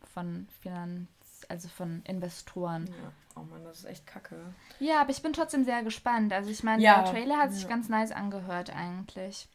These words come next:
Speaker 2: Ja, ich bin auch gespannt. Lass doch mal zusammen hingehen.
Speaker 1: Aber wir wollten ja, wie gesagt, mehr Kategorien machen. Haben wir denn jetzt noch eine Kategorie am Start?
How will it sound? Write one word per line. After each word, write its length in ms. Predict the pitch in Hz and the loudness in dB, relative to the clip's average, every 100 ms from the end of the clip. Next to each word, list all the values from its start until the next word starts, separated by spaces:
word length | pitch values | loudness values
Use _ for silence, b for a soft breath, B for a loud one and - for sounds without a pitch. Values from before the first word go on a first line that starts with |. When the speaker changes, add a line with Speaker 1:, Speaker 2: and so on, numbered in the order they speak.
| - | -6
Speaker 2:
Ja, 260 | 190 185 - _ - | -4 -4 -8 _ -12
ich 160 | 185 | -10
bin 160 | 196 202 | -6 -4
auch 180 | 233 - | -4 -8
gespannt. 460 | 202 - 180 202 | -14 -8 -6 -4
Lass 120 | 196 196 | -6 -6
doch 80 | 190 | -6
mal 140 | 185 | -6
zusammen 300 | - 185 180 | -8 -10 -8
hingehen. 480 | 175 202 170 170 180 - B B B B - | -6 -6 -8 -14 -18 -18 B B B B -2
Speaker 1:
Aber 260 | 226 254 | 2 4
wir 160 | 214 262 | 4 6
wollten 240 | 262 285 | 6 4
ja, 240 | 285 277 269 - | 4 4 2 0
wie 120 | 214 | -2
gesagt, 320 | 220 214 214 214 | 0 2 0 2
mehr 180 | 214 220 | 0 0
Kategorien 680 | 240 214 202 190 220 247 | -4 -6 -4 -2 2 4
machen. 320 | 180 175 170 185 | 2 -2 -6 -2
Haben 120 | 262 | 0
wir 80 | 349 | 2
denn 140 | 285 | 2
jetzt 140 | 262 247 | 2 -2
noch 100 | 226 | -4
eine 140 | 226 | -4
Kategorie 500 | 208 196 175 175 208 | -4 -8 -6 -6 -6
am 120 | 233 | -6
Start? 320 | 269 294 330 | -4 -2 -4